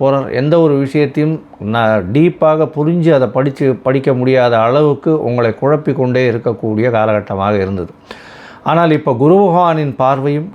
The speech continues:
கேது பகவான் நாலாம் இடத்துல இருக்கிறதன் மூலியமாக நல்ல ஒரு ஏற்றம் கிடைக்கும். எந்த ஒரு விஷயத்திலையும் உங்களுக்கு கிளாரிட்டி நல்லபடியா கிடைக்கும்.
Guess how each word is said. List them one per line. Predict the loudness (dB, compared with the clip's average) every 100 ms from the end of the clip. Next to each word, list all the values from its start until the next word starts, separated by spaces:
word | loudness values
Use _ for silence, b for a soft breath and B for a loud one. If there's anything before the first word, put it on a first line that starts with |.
| 0
கேது | 2 2
பகவான் | 2 2 2 0 2
நாலாம் | 0 2 0 -2
இடத்துல | -2 0
இருக்கிறதன் | 0 0 0 0 0 0
மூலியமாக | 0 -2 0 -2 -2
நல்ல | -4 0 2
ஒரு | 2
ஏற்றம் | 2 0 -2 -4
கிடைக்கும். | -2 -4 -4
எந்த | -2 0 2
ஒரு | 2 0
விஷயத்திலையும் | -2 -4 -2 -4
உங்களுக்கு | -4 -2 -2 -4
கிளாரிட்டி | -4 -2 -2 -2 -4
நல்லபடியா | -4 -2 0 0 0
கிடைக்கும். | 0 -4 -4 -10